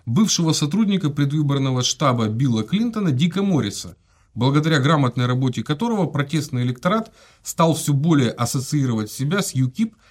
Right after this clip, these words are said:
как со своей партией. В-третьих, евроскептики на шесть месяцев рекрутировали публициста Макса Клиффорда, ассоциированного с лейбористами, который способствовал созданию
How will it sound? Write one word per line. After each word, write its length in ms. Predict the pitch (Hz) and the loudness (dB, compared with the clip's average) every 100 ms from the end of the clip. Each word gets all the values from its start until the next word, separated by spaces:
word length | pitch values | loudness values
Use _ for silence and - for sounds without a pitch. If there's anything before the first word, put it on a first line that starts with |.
| _ _ | _ _
как 220 | 190 220 | 0 2
со 120 | 180 | 0
своей 360 | - - 127 160 | -2 0 0 0
партией. 540 | 165 110 98 - 92 - _ _ _ - | 0 -4 -4 -12 -18 -18 _ _ _ -20
В-третьих, 600 | - 220 254 226 135 139 | -6 -2 0 -2 -2 0
евроскептики 800 | 151 160 - 240 240 175 127 | 2 0 -2 -4 -4 -4 -4
на 180 | 107 135 | -2 0
шесть 280 | - 165 160 | 0 -2 -2
месяцев 500 | 190 220 - 160 - _ _ _ - | -2 -4 -6 -8 -10 _ _ _ -2
рекрутировали 800 | 135 156 190 190 240 220 208 | 0 2 0 2 0 2 0
публициста 720 | 185 170 170 165 220 214 202 | 2 2 2 0 -2 -2 0
Макса 380 | 165 196 202 196 | 2 2 0 -4
Клиффорда, 720 | 185 247 240 - 104 98 90 - _ - | 0 2 2 -2 -6 -6 -8 -14 _ -6
ассоциированного 1000 | 135 131 165 147 180 220 226 185 151 131 | -2 0 0 0 2 2 2 2 2 0
с 160 | - | 0
лейбористами, 960 | 220 - 120 170 160 214 185 - 104 92 | -2 0 4 4 4 4 2 0 -6 -6
который 360 | 135 135 175 131 | -4 -2 0 -2
способствовал 680 | - 143 233 226 - 151 | -4 -4 -2 -4 -4 -4
созданию 680 | 127 147 143 175 165 127 104 | -2 -4 0 2 2 0 -2